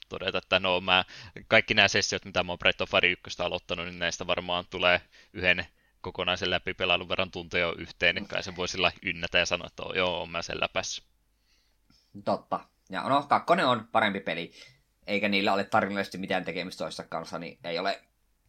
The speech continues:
Speaker 2: ei tarvitse siinä mielessä p-, panikoida, että apua, että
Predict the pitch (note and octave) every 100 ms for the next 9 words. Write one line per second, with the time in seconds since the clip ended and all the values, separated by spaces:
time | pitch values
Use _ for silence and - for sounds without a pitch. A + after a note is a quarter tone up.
0 | - B2+ B2 B2+ A#2+ B2+ C3 G#2 G#2 F#2+
1 | E2+ - F#2+ - _ _ - F#2+ - -
2 | G2+ F#2 F#2+ F2+ E2+ F2 F2+ F2+ -